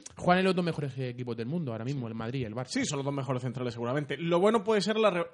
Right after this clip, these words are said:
Speaker 2: esa revolución, ese recambio que haya en la selección, que no se haya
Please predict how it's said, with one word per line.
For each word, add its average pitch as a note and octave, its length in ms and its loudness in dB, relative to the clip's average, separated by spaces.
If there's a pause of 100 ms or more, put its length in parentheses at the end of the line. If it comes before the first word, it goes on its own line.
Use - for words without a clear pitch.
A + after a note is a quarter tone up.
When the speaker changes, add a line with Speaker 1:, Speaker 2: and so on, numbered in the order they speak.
(200)
Speaker 2:
esa F#3+ 180 0
revolución, G3 800 2
ese F#3+ 180 -4
recambio F#3 320 -4
que F3+ 100 -4
haya F#3+ 100 0
en F#3 40 0
la F3 60 -2
selección, G3+ 480 -2 (400)
que F3 100 -4
no E3+ 120 -2
se F#3 100 0
haya G3 140 4